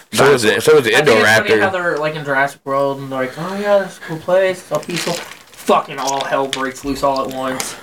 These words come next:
Speaker 2: Well, 'cause, like, the owner's like, "Oh no, that can't happen."
Speaker 3: And then
Speaker 2: The
Speaker 3: it fucking
Speaker 2: chick's like,
Speaker 3: happened.
Speaker 2: "Oh, it can't happen. We have so many, so many, you know, fail safes in place." And then everyone's like, "Why are you creating dinosaurs?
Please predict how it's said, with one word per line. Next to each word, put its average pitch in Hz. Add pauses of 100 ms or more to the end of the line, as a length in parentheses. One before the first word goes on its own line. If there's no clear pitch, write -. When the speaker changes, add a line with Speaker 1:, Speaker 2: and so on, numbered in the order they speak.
(160)
Speaker 2:
Well, 156
'cause, 139
like, 123
the -
owner's 120
like, -
"Oh 143
no, 120
that 147
can't 95
happen." 113 (200)
Speaker 3:
And 190
then 196
Speaker 2:
The -
Speaker 3:
it -
fucking 220
Speaker 2:
chick's -
like, 151
Speaker 3:
happened. -
Speaker 2:
"Oh, 175
it 180
can't 139
happen. 123
We 156
have 143
so 165
many, 143
so -
many, 139 (180)
you 156
know, 127
fail 135
safes 135
in 117
place." 143 (560)
And 151
then 143 (120)
everyone's 160
like, 113 (320)
"Why 113
are 120
you 120
creating 107 (560)
dinosaurs? 101